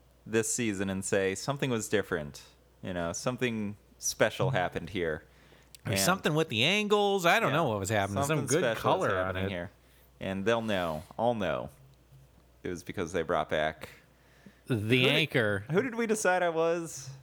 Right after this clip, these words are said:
Speaker 2: the heavy.
Speaker 1: That was the sixth.
Speaker 2: You're the
Speaker 1: The
Speaker 2: sixth
Speaker 1: sixth
Speaker 2: man.
Speaker 1: man. I
Speaker 2: Yeah,
Speaker 1: was
Speaker 2: you're the
Speaker 1: Horace
Speaker 2: Horace
Speaker 1: Grant.
Speaker 2: Grant. You're the Horace
Speaker 1: Yeah.
Speaker 2: Grant of, of
Speaker 1: <laughs>
Speaker 2: Big Brother,
Speaker 1: Reality
Speaker 2: where
Speaker 1: television.
Speaker 2: they, they bring you in off the bench. Somebody's injured, and
Speaker 1: Yeah.
Speaker 2: they say, "Okay, you got, you get to play for two minutes."
Speaker 1: I'm like, "Get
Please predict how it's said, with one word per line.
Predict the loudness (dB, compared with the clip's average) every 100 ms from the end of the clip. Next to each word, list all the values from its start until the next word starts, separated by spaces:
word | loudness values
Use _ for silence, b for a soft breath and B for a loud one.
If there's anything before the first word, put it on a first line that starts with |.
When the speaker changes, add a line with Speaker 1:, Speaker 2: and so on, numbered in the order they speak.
| -2
Speaker 2:
the | 0
heavy. | 4 4 4 -2 -4 -12 -20 -20 -6
Speaker 1:
That | 0 2
was | 2
the | -2
sixth. | 0 0 0 -2 -8 -10 -20 -20 -20 _ -4 2
Speaker 2:
You're | 4
the |
Speaker 1:
The | 4
Speaker 2:
sixth | 2 2
Speaker 1:
sixth |
Speaker 2:
man. | 4 4 2
Speaker 1:
man. | 2
I |
Speaker 2:
Yeah, | 2
Speaker 1:
was | 4
Speaker 2:
you're | 2
the |
Speaker 1:
Horace | 2 2
Speaker 2:
Horace | 2
Speaker 1:
Grant. | 2 4
Speaker 2:
Grant. | 4 2 0 0
You're |
the | 2
Horace | 2 2 2
Speaker 1:
Yeah. |
Speaker 2:
Grant | 2 4 2 0
of, | -2 0
of | 2 2 0 -8 B B B
Speaker 1:
<laughs> | -14 B B 2
Speaker 2:
Big | 4 4
Brother, | 2 4
Speaker 1:
Reality | 2 2
Speaker 2:
where | 2 2 2
Speaker 1:
television. | 0 -2 -2 2 2 0 -6
Speaker 2:
they, | 0 2
they |
bring | 4 2 4
you | 2
in | 2 2
off | 2 0
the | -2
bench. | 2 2 2 2
Somebody's | 2 4 2 2 0
injured, | 0 2 2
and | 2
Speaker 1:
Yeah. | 2
Speaker 2:
they | 2
say, | 2 2
"Okay, | 0 2 2
you | 2
got, | 0 0 0
you |
get | 0 0
to |
play | 2 0
for | 0
two | -2 0
minutes." | 2 0 -2 -2 -4 -6
Speaker 1:
I'm | -8
like, | -8 -4
"Get | -2